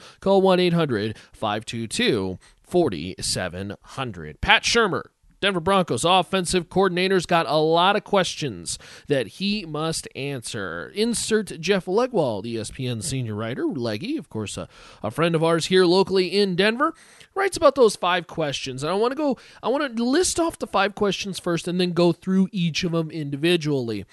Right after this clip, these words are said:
His first one is, "Bottom line, how will the Broncos score more points?" He then goes on to talk about, is Drew Lock ready for all of this? Who is the left tackle? Who is wide receiver two? And how do Phillip Lindsay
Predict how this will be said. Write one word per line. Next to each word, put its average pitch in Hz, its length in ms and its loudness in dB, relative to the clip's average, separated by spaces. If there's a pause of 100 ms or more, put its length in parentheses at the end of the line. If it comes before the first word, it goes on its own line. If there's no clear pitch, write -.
(280)
His 220 160 0
first 330 320 2
one 247 180 4
is, 196 100 0
"Bottom 196 320 6
line, 175 280 2
how 160 180 2
will 165 100 2
the 160 80 0
Broncos 139 440 -2
score 123 320 -4
more 113 280 -4
points?" 104 500 -8
He 104 100 -10
then 135 240 -6
goes 131 260 -2
on 131 280 -6
to 131 200 -2 (300)
talk 160 180 0
about, 165 260 0
is 160 220 0
Drew 185 280 0
Lock 165 340 0
ready 165 340 0
for 160 300 0
all 151 320 0
of 135 180 -4
this? 247 420 2 (380)
Who 302 240 4
is 190 160 6
the 160 100 0
left 151 280 -2
tackle? 226 600 4
Who 294 260 4
is 202 120 2
wide 160 260 0
receiver 147 380 -4
two? 226 420 0 (260)
And 226 140 -2
how 185 320 2
do 170 440 2 (400)
Phillip 90 340 -10
Lindsay 220 540 0